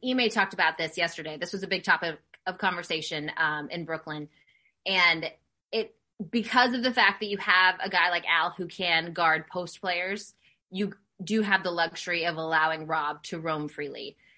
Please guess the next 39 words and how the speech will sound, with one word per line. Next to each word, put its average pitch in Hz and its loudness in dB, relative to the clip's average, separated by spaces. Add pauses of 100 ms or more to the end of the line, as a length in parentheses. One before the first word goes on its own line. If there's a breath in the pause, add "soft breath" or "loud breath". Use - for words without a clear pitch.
(240 soft breath)
And 175 4
so, 175 4 (140)
like 214 4
you 220 0
guys 220 6
have 208 2
been 190 0
saying, 190 4
I 180 4
mean, 170 -4 (100)
the - -2
Celtics 185 2
are, 175 2
are 175 4
an 175 2
injury 175 -2
away. 160 -2
I 196 2
think 214 4
Daniel 196 4
Theis 185 2
helps 233 0
that. 262 2
He 233 -2
does 190 2
provide 196 2
some 185 -6
insurance 208 -2
when 247 2
it 247 0
comes 262 0
to 254 -4 (500 loud breath)
the 202 4
depth 202 2
at 196 2
the 196 -2
center 202 2
position, 202 0
but, 175 6